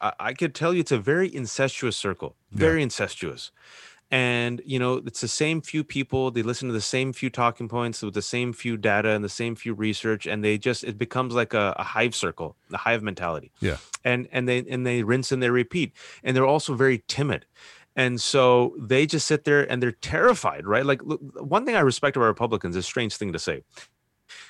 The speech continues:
Speaker 1: is that when they have power, they don't give an F, Bob.
Speaker 2: Yeah.
Speaker 1: They'll just do what they wanna do.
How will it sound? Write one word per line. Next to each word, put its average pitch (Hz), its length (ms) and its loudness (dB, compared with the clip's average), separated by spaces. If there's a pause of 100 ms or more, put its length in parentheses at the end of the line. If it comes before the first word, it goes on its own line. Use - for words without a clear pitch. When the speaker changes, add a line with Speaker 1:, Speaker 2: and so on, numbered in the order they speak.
(100)
Speaker 1:
is 120 120 -4
that 139 160 6
when 131 120 2
they 196 100 4
have 226 240 2
power, 143 400 4 (200)
they 139 220 6
don't 170 220 6
give 127 220 4
an 117 180 2
F, 98 340 2
Bob. 69 300 -4 (280)
Speaker 2:
Yeah. 117 220 0
Speaker 1:
They'll 208 240 6
just 254 240 4
do 135 180 8
what 139 180 6
they 123 60 6
wanna 92 280 4
do. 120 200 -8